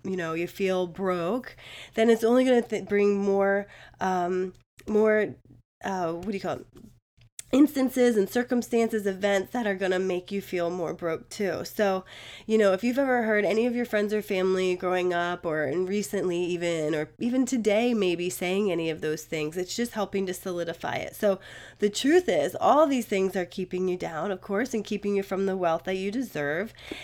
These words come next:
And, you know, we wanna start moving from that, that there's great power in those, and that they're te-, like, even though it's what we don't want in life, it's telling us exactly what we do want in life. So you just take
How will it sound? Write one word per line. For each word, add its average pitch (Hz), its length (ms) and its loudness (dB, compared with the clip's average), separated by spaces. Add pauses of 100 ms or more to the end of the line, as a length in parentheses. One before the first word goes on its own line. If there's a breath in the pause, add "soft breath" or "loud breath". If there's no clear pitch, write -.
(120)
And, 196 640 4
you 208 100 0
know, 190 240 2
we 214 140 0
wanna 202 180 4
start 202 320 0
moving 226 460 2
from 202 320 -2
that, 185 400 -2
that 202 180 0
there's 208 260 0 (300 loud breath)
great - 300 2
power 202 480 2
in 208 180 2
those, 190 340 0
and 247 140 -2
that 226 260 -2
they're 202 140 -2
te-, 196 260 -4
like, 196 280 -6 (220)
even 233 300 2
though 226 160 2
it's 208 140 -2
what 202 120 0
we 208 120 0
don't 180 280 -2
want 208 160 0
in 220 140 -2
life, 269 360 -2
it's - 160 -6
telling 196 340 0
us 202 220 -2 (260 loud breath)
exactly 202 440 -2
what 185 180 -2
we 196 120 -6
do 330 260 2
want 196 180 2
in 165 140 -4
life. - 240 -4
So - 140 -4
you 220 160 2
just 226 220 -6
take 233 280 -2